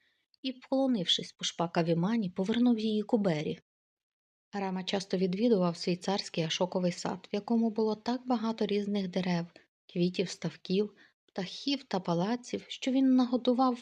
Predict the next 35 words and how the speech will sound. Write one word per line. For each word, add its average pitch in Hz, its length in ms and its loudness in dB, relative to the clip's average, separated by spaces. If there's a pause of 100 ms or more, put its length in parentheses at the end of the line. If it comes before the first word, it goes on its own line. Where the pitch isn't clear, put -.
парк 247 400 -4 (100)
Індри 247 460 -4
на 233 140 -2
небі. 165 480 -4 (1200)
Рама 196 340 -6
брав 185 240 -4
Сіту 190 320 -2
за 175 160 4
руку, 240 440 0
вони 202 280 2
пили 180 260 4
вино 175 360 2
і 190 60 -4
ласували 220 520 0
м'ясом 196 460 2
та 233 120 -2
плодами, 196 580 -4 (460)
а 196 120 -8
коли 180 240 4
трохи 170 320 -4
п'яніли, 180 540 2
красуні 180 500 0
діви, 185 400 -2 (420)
вправні 185 400 -2
у 180 120 -4
співах 185 500 -2
і 180 60 0
танцях, 233 560 0
витанцьовували 170 720 2
перед 165 320 0
ними 202 220 0
під 214 200 -6
солодкі 170 460 0
чарівні 170 440 0
мелодії. 196 640 -4